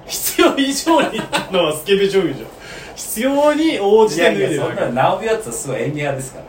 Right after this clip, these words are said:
Speaker 1: ゲームオブスローンズの人でしょ？ゲームオブスローンズの
Speaker 2: 違うよ。
Speaker 1: 女王様、ナオミ・ワッツじゃないの？
Speaker 2: そうなの？ナオミ・ワッツ？
Speaker 1: ちょっと調べて、調べて。
Speaker 2: え、なんで？
Speaker 1: 頼む、頼む。
Speaker 2: 今、
Speaker 1: 気になってんだよ。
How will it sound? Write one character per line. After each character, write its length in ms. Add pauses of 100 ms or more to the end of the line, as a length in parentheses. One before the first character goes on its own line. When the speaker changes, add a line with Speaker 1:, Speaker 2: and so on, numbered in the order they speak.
Speaker 1:
ゲ 100 (100)
ー 40
ム 80
オ 80
ブ 100
ス 100
ロ 140
ー 80
ン 40
ズ 140
の 340
人 200
で 80
し 120
ょ？ 300
ゲ 120
ー 100
ム 100
オ 40
ブ 120
ス 120
ロ 60
ー 100
ン 20
ズ 80
の 60 (340)
Speaker 2:
違 80
う 40
よ。 40
Speaker 1:
女 380
王 40
様、 340 (120)
ナ 180
オ 20
ミ・ 100
ワ 60
ッ 40
ツ 80
じ 60
ゃ 100
な 80
い 40
の？ 60
Speaker 2:
そ 40
う 0
な 0
の？ 20 (920)
ナ 80
オ 60
ミ・ 80
ワ 100
ッ 40
ツ？ 120 (200)
Speaker 1:
ち 80
ょ 40
っ 40
と 240
調 0
べ 80
て、 120
調 220
べ 120
て。 180
Speaker 2:
え、 100
な 220
ん 80
で？ 60
Speaker 1:
頼 140
む、 60
頼 160
む。 60
Speaker 2:
今、 60 (320)
Speaker 1:
気 160
に 60
な 140
っ 60
て 80
ん 20
だ 60
よ。 60